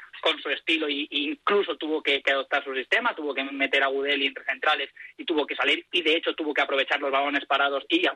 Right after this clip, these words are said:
y un error no forzado del Getafe, que son cosas que no suelen ocurrir, para ganarle con, con solvencia, por lo que creo que el Inter sí que tiene calidad para ganar la eliminatoria,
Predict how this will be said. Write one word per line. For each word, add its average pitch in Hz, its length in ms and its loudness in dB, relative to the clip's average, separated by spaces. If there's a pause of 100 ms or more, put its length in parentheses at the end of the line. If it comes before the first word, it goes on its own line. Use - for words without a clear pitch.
y 165 120 0
un 160 180 2
error 147 280 2
no 151 180 2
forzado 156 480 0
del 139 80 -4
Getafe, 151 340 0
que 143 60 -4
son 147 140 -8
cosas 151 200 4 (320)
que 147 120 2
no 151 140 2
suelen 147 260 -4
ocurrir, 143 360 -4
para 208 180 4
ganarle 143 340 -2
con, 135 400 -6 (220)
con 147 180 0
solvencia, 143 480 0
por 131 120 -4
lo 127 120 -6
que 120 80 -6
creo 127 180 0
que 135 240 2
el 139 140 0
Inter 165 360 0 (460)
sí 196 100 0
que 165 120 2
tiene 156 160 -2
calidad 139 400 -2
para 139 160 0
ganar 135 240 0
la 135 60 2
eliminatoria, 131 600 0